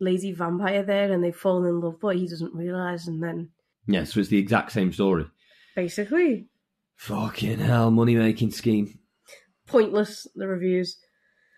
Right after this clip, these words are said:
Speaker 2: That's what the review says, pointless.
Speaker 1: I'm not sure why this novel exists other than to make money.
Speaker 2: <laughs> Maybe they'll make a movie out of that one. Then we can do this again on our third anniversary.
Speaker 1: Great.
Speaker 2: My stance on the Twilight saga so far.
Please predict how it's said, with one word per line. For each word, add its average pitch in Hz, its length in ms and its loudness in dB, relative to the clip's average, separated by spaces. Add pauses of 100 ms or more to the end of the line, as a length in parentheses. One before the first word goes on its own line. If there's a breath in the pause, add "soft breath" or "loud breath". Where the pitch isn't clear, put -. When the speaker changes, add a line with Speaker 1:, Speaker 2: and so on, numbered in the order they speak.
(260)
Speaker 2:
That's 185 220 4
what 160 100 6
the 131 60 2
review 113 400 6
says, 139 220 2
pointless. - 580 0 (540 soft breath)
Speaker 1:
I'm 214 140 4
not 233 180 2
sure 220 240 2
why 190 240 2
this 190 180 -4
novel 175 320 -2
exists 170 480 -6
other 175 260 -10
than 175 160 -2
to 170 120 -6
make 170 260 -2
money. 170 360 -6 (280)
Speaker 2:
<laughs> - 260 -20
Maybe 196 2000 0
they'll 156 80 6
make 113 180 4
a 107 60 2
movie 98 220 4
out 85 100 2
of 87 40 0
that 113 140 0
one. 131 180 -2 (520)
Then 92 100 -6
we 95 80 -6
can 92 100 -4
do 98 100 2
this 92 120 -2
again 104 220 2
on 101 140 2
our 90 120 0
third 107 300 0
anniversary. 92 500 -4 (480)
Speaker 1:
Great. 175 400 -10 (520)
Speaker 2:
My 139 160 2
stance 135 340 0
on 131 80 4
the 117 80 2
Twilight 117 500 2
saga 101 420 0
so 92 260 2
far. 82 420 0